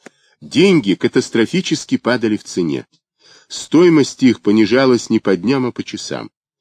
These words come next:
Поэтому каждый стремился получить зарплату первым, а не последним. Моя квартира была недалеко от шоссе, идущего от казарм в местечко. Я видел, как получившие зарплату вместе с жёнами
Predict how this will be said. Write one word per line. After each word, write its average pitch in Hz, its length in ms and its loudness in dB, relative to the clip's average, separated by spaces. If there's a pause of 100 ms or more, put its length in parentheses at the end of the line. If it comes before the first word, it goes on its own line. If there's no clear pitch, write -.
(340)
Поэтому 127 420 2
каждый 131 400 -2
стремился 123 560 0
получить 101 460 0
зарплату 104 580 -4
первым, 80 480 -2
а 71 60 -8
не 69 100 -6
последним. 67 580 -12 (1700)
Моя 123 240 0
квартира 117 580 0
была 113 280 0
недалеко 120 460 -2
от 113 120 -8
шоссе, - 480 -2
идущего 113 720 -4
от 87 180 -10
казарм 85 640 -6
в 78 160 -12
местечко. - 680 -10 (1000)
Я 139 140 2
видел, 139 300 2
как 110 200 -2
получившие 101 800 0
зарплату 92 720 -4
вместе 80 460 -4
с 69 40 -6
жёнами 76 560 -4